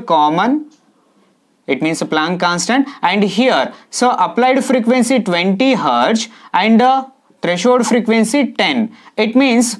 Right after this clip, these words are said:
so here ten hertz of frequency, it is useful for the photoelectric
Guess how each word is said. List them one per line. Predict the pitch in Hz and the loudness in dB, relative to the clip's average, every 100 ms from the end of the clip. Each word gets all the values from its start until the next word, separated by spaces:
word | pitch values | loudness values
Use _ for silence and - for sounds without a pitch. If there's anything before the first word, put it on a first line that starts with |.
| - - | -14 -4
so | 269 240 202 | 0 2 2
here | 220 - 285 175 208 - _ _ _ _ _ _ - - | 0 -2 0 0 -2 -8 _ _ _ _ _ _ -18 -4
ten | 180 214 | 0 2
hertz | 233 226 226 233 | 4 4 2 2
of | 247 240 220 196 | 0 0 -2 0
frequency, | 180 175 208 247 233 135 160 247 - | -4 -2 0 0 0 0 -2 -4 -4
it | 185 202 | -2 0
is | 233 190 | 0 0
useful | 185 254 254 - 269 247 | 0 0 -2 0 0 0
for | 233 233 214 202 | 2 2 2 2
the | 190 165 117 - _ _ _ _ _ _ _ | 0 0 -4 -8 _ _ _ _ _ _ _
photoelectric | - 220 208 269 208 185 185 202 165 190 185 185 170 | -2 0 0 0 0 -2 -4 -2 0 0 -2 -4 -2